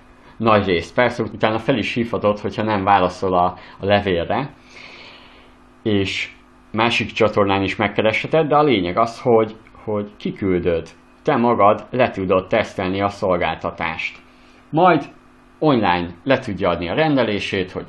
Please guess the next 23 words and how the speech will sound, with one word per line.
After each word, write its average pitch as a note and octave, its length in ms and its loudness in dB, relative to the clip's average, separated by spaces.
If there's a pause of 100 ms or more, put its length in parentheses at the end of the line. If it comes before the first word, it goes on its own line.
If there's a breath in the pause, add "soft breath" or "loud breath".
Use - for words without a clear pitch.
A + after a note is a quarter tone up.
milyen D3+ 260 -2
cégeknek A2+ 520 -4
akarja G2+ 380 0
kiküldeni F#2+ 600 -2
ezt F2+ 220 -4
a F#2+ 60 2
levelet. F2 580 0 (960 loud breath)
Ugye G2+ 480 4 (120)
itt - 300 -10
kérdés G#2 440 2
az, G#2+ 180 -2
hogy F#2+ 200 -4
vagy G#2+ 220 4
neki G2+ 260 -4
vannak G2 440 0
címei, G2+ 680 -2 (100)
és G2 480 -4
meghatározott G2 920 -4
címekre G2+ 600 -4
kell F#2 220 -2
kiküldeni, G#2 760 -2 (300 loud breath)
vagy C3 280 4
pedig F#2+ 340 -2